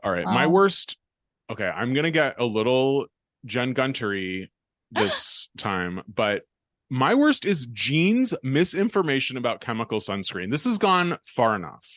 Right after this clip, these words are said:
Speaker 2: Wow, Brian. I
Speaker 1: I'm
Speaker 2: never thought I'd see it from you.
Speaker 1: I'm sorry, but, like, they're, they're just fear-mongering with this. I, I get that they wanna have mineral sunscreen. They're selling a ton of mineral sunscreens.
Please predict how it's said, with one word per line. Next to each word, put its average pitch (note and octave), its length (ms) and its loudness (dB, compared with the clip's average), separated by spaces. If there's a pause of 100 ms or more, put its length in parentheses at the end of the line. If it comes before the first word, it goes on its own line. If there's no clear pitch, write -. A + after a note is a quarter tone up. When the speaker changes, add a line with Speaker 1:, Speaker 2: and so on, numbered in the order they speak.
(220)
Speaker 2:
Wow, E3+ 420 4
Brian. C#3+ 800 0 (180)
I E3+ 240 0
Speaker 1:
I'm D#3+ 300 -2 (160)
Speaker 2:
never E3+ 400 2
thought F3+ 180 2
I'd E3 220 0
see E3+ 180 -4
it D#3+ 120 -4
from G3+ 180 -6
you. C3+ 720 0 (220)
Speaker 1:
I'm G3 160 0
sorry, G#3 280 4
but, D3+ 200 2
like, E3 340 0 (840)
they're, F#3+ 400 2 (220)
they're F#3+ 200 2
just C4 260 -6 (140)
fear-mongering C#3+ 720 -2
with G#2+ 120 -2
this. - 280 -2 (120)
I, F3 180 0 (120)
I - 100 -6 (160)
get F3 360 0
that F3+ 120 0
they E3+ 120 0
wanna C#3+ 400 0
have D3+ 260 -2
mineral C3+ 320 0
sunscreen. A#2+ 400 -6
They're G#2+ 100 -4
selling C3 380 0
a A#2+ 60 -2
ton C3 260 -2
of D3+ 80 0
mineral C#3+ 320 2
sunscreens. G#2 760 -4